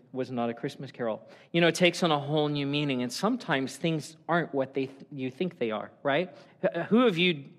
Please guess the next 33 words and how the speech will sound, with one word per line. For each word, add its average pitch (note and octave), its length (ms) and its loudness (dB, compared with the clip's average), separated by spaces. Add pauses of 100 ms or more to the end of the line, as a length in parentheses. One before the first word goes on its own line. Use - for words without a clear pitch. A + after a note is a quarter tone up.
(140)
didn't E3+ 380 2
know D3 200 0
that B2 200 2
this - 180 -6
morning? G#2+ 300 -6 (640)
You D3 120 4
didn't E3 260 4
know D3+ 160 4
that C#3 100 6
it C3 80 4
was, C3 200 2 (260)
right? D3+ 260 6
So E3+ 100 -2
most F#3 400 4
of D#3+ 140 6
us D3 160 4
would D#3+ 140 2
say, D#3+ 220 6 (120)
if - 80 -8
I'd F#3+ 180 8
say, E3+ 160 6
"Hey, G3+ 160 8
Joy F3+ 240 4
to F#3+ 120 4
the F#3+ 80 6
World," A#3+ 240 6
"Oh A#3 60 8
yeah, A#3 180 6
Christmas F#3 340 0
carol." B2 300 0 (680)
Um, D3+ 520 6 (680)
sometimes A3 460 6
things G#3+ 280 6